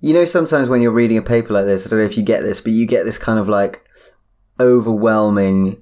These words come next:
sort of notion of biogeographical processes changing over time, and you suddenly have this sort of, like,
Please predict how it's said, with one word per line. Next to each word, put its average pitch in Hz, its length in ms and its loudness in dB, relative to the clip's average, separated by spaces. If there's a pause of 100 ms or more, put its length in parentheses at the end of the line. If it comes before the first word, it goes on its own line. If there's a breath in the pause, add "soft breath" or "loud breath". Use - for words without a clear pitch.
sort - 280 -4
of 95 260 -6 (640)
notion 104 560 0
of 95 300 -2 (380 soft breath)
biogeographical 104 800 -2
processes 101 560 -4
changing 104 400 -2
over 95 160 0
time, 95 640 -4
and 113 120 0
you 107 60 0
suddenly 107 420 -2
have 101 220 -4
this - 160 -12
sort - 220 -6
of, 107 80 -14
like, 98 360 -4